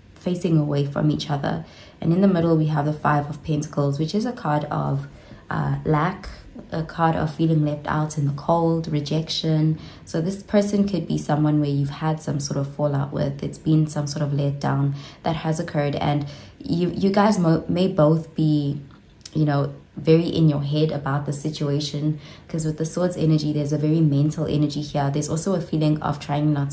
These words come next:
to show each other that you're hurt, you know, trying not to show each other that, uh, your feelings are involved here. There's this feeling of putting on,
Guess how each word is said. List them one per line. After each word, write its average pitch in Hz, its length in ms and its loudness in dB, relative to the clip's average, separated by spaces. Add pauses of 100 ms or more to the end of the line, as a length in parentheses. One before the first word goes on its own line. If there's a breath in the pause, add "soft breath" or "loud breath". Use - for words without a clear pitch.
to 139 240 0 (240 loud breath)
show 156 420 2
each - 240 -4
other 143 440 0 (140)
that 143 200 -4
you're 135 80 -6
hurt, - 540 -8 (100)
you - 100 -4
know, 135 200 -4
trying 143 340 -2
not 143 140 -4
to 147 80 -4
show 143 260 -2
each 147 220 -4
other 139 180 -2
that, 135 300 -2 (420 loud breath)
uh, 143 220 0
your 143 100 2
feelings 139 560 4
are 135 240 -2
involved 139 520 0
here. 131 220 -4
There's 139 180 -4
this 139 120 -6
feeling 151 260 0
of 139 140 0 (320 loud breath)
putting 170 320 0
on, 147 580 0